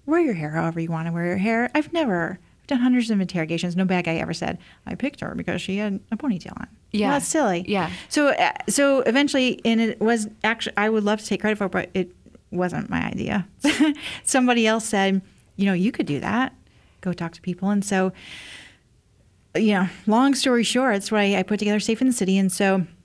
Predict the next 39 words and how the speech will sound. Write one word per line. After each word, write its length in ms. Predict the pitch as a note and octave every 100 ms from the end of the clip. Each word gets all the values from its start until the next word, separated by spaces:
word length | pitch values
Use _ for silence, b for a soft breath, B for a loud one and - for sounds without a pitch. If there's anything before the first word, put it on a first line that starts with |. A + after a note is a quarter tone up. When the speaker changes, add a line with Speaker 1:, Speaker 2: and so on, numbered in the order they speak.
| _ _ _ _ - - B3
Speaker 1:
I 100 | B3+
do 260 | D4+ D#4+
a 60 | D4+
couple 220 | B3+ A#3+
different 300 | A#3 A3+ A3+
things. 180 | A#3+ A#3+
I 60 |
talk 260 | G3+ G3 G3
to 60 | -
people. 580 | A3 G#3+ G#3+ G#3 G#3 -
I, 80 | - - G#3
I 40 |
talk 240 | G3+ G3+ - -
to 140 | -
women's 320 | G3 F#3+ G#3 -
groups 300 | C#4 - -
about 220 | G#3 F3+
how 100 | F3
to 100 | F#3
stay 360 | - - G3 F#3+
safe 440 | - G3 G3+ - _
physically. 500 | F#3+ F#3 G#3 C4 C#4 -
I 60 |
talk 260 | - G3 -
to 400 | - G3 F3+ F#3 - B B -
groups 180 | G3+
about 160 | - G#3
how 60 | F#3
to 60 |
stay 160 | F#3 F#3+
safe 240 | F3+ F3
online. 560 | E3+ E3+ F#3+ A#3+ C4 C#4 C#4 B B B
Um, 460 | - F#3 F#3 F#3 G3+ -
I 140 | A3+
also 280 | - D#4 G4
talk 260 | G#4+ C#4+ C4+
to 420 | - A#3 A3+ A3
companies 560 | G#3+ - E4+ B3 G#3 F#3
about 220 | F#3 -